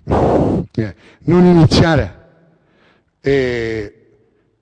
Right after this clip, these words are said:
piatti di plastica, forchette di plastica e bicchieri di plastica. Così spieghiamo velocemente. Poi quando gli dico, "Guarda, che questa penna però sta dieci centesimi di più."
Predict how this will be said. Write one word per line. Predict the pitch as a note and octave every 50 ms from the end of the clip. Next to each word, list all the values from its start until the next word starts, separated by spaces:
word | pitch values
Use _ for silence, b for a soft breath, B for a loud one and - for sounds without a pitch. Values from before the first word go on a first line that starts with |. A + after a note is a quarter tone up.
| _ _ _ _
piatti | - - E3 F3+ F#3 - - E3+
di | C#3+ C#3+
plastica, | - B2+ A2+ - - - - - - -
forchette | - - C3+ C3 - - G3+ - C#3+
di | C#3 B2+
plastica | C3+ E3 F#3+ F#3 - G3+ D#3+ - _
e | - -
bicchieri | - - - E3 D3
di | C3 A#2
plastica. | G#2+ A2 A2+ - - - - b b b b b b
Così | - D3 B2 C#3 D#3+
spieghiamo | C#3 C#3 C#3+ C#3 D#3+ D3+ D3 C#3+ C#3+ C3+ C3+ C3+ C3 B2 - B B B B
velocemente. | - D#3+ E3 D#3 C#3 C3+ B2+ - A2 - - - - - - - - - - - - - - - - - - - - - - - - _ _ _ _ _ _ _ _ b b b b b b b b
Poi | b - - D3
quando | C3 E3+ F#3 F#3 F3
gli | D#3 D3 C#3+
dico, | C#3+ C#3 C#3
"Guarda, | - D3 C3+ C3 C3 - B B B B B B B
che | - D3+ C#3+ C3+ A2 F#2+ - _ B B B B B
questa | - - G#3+ - - F#3+ F3
penna | D3 A#3 A3 G3+ F3 E3 D#3+
però | D#3+ F#3 F#3 E3+ C#3+
sta | - - E3+ D3+
dieci | C#3 D#3+ F#3 F3 D3+ C#3+
centesimi | C#3+ C#3+ C#3+ B2 - - C#3 A#2 A#2 A#2 B2 B2
di | A#2 -
più." | - - -